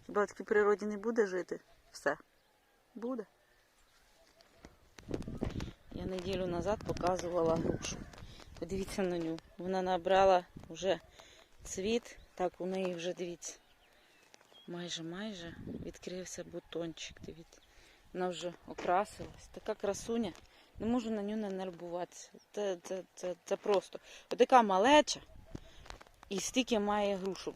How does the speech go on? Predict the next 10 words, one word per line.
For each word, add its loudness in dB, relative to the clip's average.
бути. -8
Ну, -4
я 4
так -4
розумію, -2
всі -2
вони 0
не 0
будуть, -4
але 8